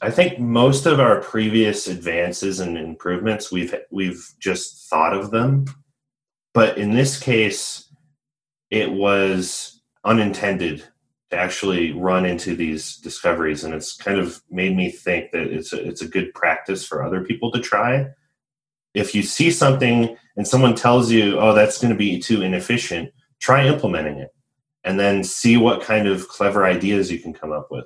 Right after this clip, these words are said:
And the more experience, I guess, you have in engineering and design of protocols,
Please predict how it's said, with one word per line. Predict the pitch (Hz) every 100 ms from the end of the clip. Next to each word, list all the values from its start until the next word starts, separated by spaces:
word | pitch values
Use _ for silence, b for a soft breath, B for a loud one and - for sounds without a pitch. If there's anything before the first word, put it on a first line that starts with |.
| -
And | 85
the | 87
more | 101 104
experience, | - - 101 98 92 82
I |
guess, | 87 85 87
you | 82
have | 82 82
in | 76 76 - _ _ _ -
engineering | 92 85 87 98 95 90 80
and | 78 78 - _ _
design | 85 92 95 82
of | 78 -
protocols, | 107 101 - 76 73 73 -